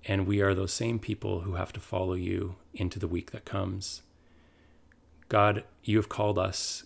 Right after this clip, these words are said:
into this Holy Week to make this journey toward Jerusalem, not only when things are going great, but when things are going really bad,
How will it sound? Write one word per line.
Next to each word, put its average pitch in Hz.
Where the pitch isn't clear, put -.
into 95
this 90
Holy 92
Week 90
to -
make 95
this 98
journey 98
toward 92
Jerusalem, 98
not 110
only 113
when 104
things 95
are 95
going 87
great, 82
but 110
when 95
things 101
are 95
going 87
really 85
bad, 87